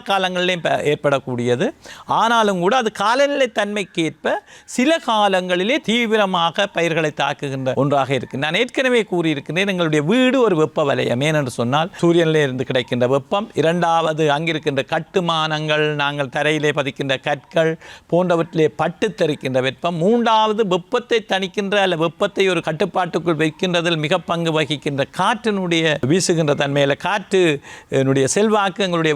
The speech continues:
வீடுகளிலே குறைவாக இருக்கும். எங்களுடைய மிக நெருக்கமாக வீடுகள் இருக்கின்ற பகுதிகள், நெ-, நெருக்கமாக கட்டிடங்கள் இருக்கின்ற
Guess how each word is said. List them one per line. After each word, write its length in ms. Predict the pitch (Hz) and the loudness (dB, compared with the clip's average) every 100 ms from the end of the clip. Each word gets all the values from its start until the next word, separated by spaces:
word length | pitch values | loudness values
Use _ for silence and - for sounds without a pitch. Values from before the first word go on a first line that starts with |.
| 156 | 2
வீடுகளிலே 400 | 160 151 139 131 | 2 2 0 0
குறைவாக 380 | 151 147 131 123 120 | 0 2 0 0 -2
இருக்கும். 320 | 117 - 151 - | -2 -6 -6 0
எங்களுடைய 300 | 151 147 143 139 131 139 | 2 4 4 2 2 0
மிக 160 | 170 143 147 156 | 0 -2 -2 0
நெருக்கமாக 600 | 220 - 220 202 170 160 | 0 -2 0 0 0 0
வீடுகள் 340 | 165 156 143 127 | 2 2 0 -2
இருக்கின்ற 320 | 123 127 120 104 | -4 -4 -4 -2
பகுதிகள், 400 | 107 107 104 101 - - - | -2 -4 -4 -8 -12 -14 -2
நெ-, 100 | 151 156 | 2 2
நெருக்கமாக 560 | 214 240 220 208 165 160 | 2 0 0 2 0 -2
கட்டிடங்கள் 440 | 165 208 185 165 143 | -2 0 0 0 -4
இருக்கின்ற 280 | 143 131 | -2 -2